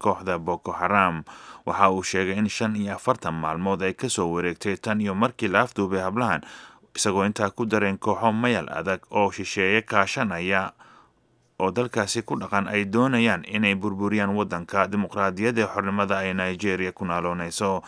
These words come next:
Waxaa Mister Jonathan u ballan qaaday dagaal dhammaystiran oo ka dhan argagixisada, isagoo intaa ku daray inuu amray ciidamada amniga inay qaadaan tallaabo kasta oo sharciga waafaqsan si ay Nigeria uga sifeeyaan argagixisada, sharcigana loo horkeeno.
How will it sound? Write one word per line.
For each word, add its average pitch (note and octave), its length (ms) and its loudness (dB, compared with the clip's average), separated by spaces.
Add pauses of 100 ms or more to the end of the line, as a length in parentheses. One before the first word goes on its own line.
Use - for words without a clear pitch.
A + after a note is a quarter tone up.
(300)
Waxaa D#2+ 160 -10
Mister D#2+ 240 -4
Jonathan F#2+ 380 0
u F#2 100 -2
ballan G2+ 240 4
qaaday G2 400 2
dagaal G2 320 2
dhammaystiran G2+ 520 0
oo - 120 2
ka A#2 100 -2
dhan G#2 180 2
argagixisada, F#2+ 680 -2
isagoo F#2+ 320 -2
intaa G2+ 320 0
ku - 160 -10
daray F#2 320 0
inuu G#2 240 0
amray G2 400 -2
ciidamada G#2 480 0
amniga F#2 540 -2 (420)
inay C3+ 240 -2
qaadaan A2 480 2
tallaabo F2 400 0
kasta G2+ 260 -2
oo F#2+ 60 2
sharciga G2 360 -6
waafaqsan E2+ 600 0
si C3 160 -2
ay A2 120 0
Nigeria G2+ 580 2
uga A2+ 120 0
sifeeyaan G2+ 580 0
argagixisada, F#2+ 800 -2
sharcigana F#2+ 520 0
loo F#2 240 2
horkeeno. F2+ 520 -2